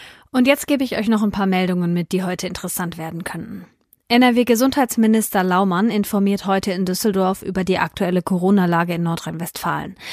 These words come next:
Dabei spricht er unter anderem über die Situation in den Kliniken, die Pläne für die neue Corona-Schutzverordnung und es gibt einen Ausblick auf das weitere Vorgehen beim Impfen. In Essen beginnt heute der Prozess gegen einen Arzt, der einen Corona-Patienten getötet haben soll.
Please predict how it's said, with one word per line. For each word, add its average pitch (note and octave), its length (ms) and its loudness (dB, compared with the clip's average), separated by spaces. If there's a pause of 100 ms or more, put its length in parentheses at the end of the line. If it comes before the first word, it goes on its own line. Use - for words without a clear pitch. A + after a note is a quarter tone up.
(300)
Dabei F3 300 2
spricht - 360 -4
er - 80 -4
unter G3 240 0
anderem A3 460 2
über A3 300 2
die G#3 120 2
Situation G3 680 0
in G3 140 2
den F#3 160 2
Kliniken, A3 560 2 (420)
die A3 100 2
Pläne A#3 420 2
für A3+ 120 -2
die G#3 140 0
neue G#3 300 2
Corona-Schutzverordnung G3+ 1300 0
und C4 240 0
es B3 160 0
gibt A#3 180 0
einen F#3+ 240 0
Ausblick F#3+ 500 0
auf F#3 140 0
das F#3 220 0
weitere F3 340 -2
Vorgehen E3+ 480 -2
beim G#3+ 160 2
Impfen. - 460 -6 (2250)
In B3 160 4
Essen G#3+ 380 0
beginnt F#3 360 0
heute G#3 240 0
der G3+ 120 2
Prozess G#3 560 -2
gegen A#3 240 2
einen G#3 280 0
Arzt, G3 520 -2
der A3 140 2
einen A#3 260 2
Corona-Patienten G3+ 960 0
getötet E3 480 -6
haben E3 240 -4
soll. D#3+ 300 -4